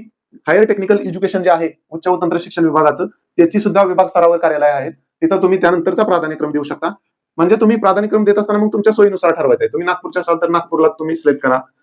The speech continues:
नाशिकचे असाल तर नाशिक तुम्ही सिलेक्ट करा आणि नंतर मग नाशिकच फक्त द्यायचं आहे उच्च व तंत्र शिक्षणला, तर त्यानंतर मग दुसऱ्या विभागाकडे वळा. त्यानंतर तुम्हाला कामगार आयुक्त कार्यालयामध्ये सुद्धा काम करण्याची संधी आहे. ती जिल्हा लेव्हलला प्रत्येक ठिकाणी ही कार्यालयं असतात.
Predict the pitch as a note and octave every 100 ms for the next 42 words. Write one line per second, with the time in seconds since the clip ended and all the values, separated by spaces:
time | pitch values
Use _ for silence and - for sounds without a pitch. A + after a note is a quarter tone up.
0 | _ _ _ _ - D#3 D#3+ E3+ E3+ E3
1 | E3 E3 D#3+ D#3+ D#3 D3+ D3+ D3 D3 C#3+
2 | E3 - _ - E3 G#3+ G#3 G#3 G#3 G3
3 | F#3+ - G3+ - F3+ F3+ F3+ F3+ F3+ -
4 | - D#3+ E3+ E3+ E3+ D#3+ E3 - D3+ E3+
5 | _ _ D3+ F#3 G3 G3 G3+ G3+ G#3 G#3
6 | E3+ C3+ A#2+ A#2+ A#2+ A2 - _ _ -
7 | F3 G3 G3 G3+ F#3 F#3+ F#3 D#3 E3+ D#3+
8 | D#3 E3 D#3+ D3 C#3+ C#3 C#3 C3+ A#2 C3+
9 | B2+ B2+ B2 A#2 F3 - C3+ C3+ C3+ F3+
10 | - _ - F#3 F3 F#3+ G3+ F3 F3 F3+
11 | F3+ F3+ F3 F3+ E3 D#3+ F3+ G#3 _ _
12 | _ _ _ _ _ E3+ E3+ D3+ D3 D#3
13 | D3+ A#2+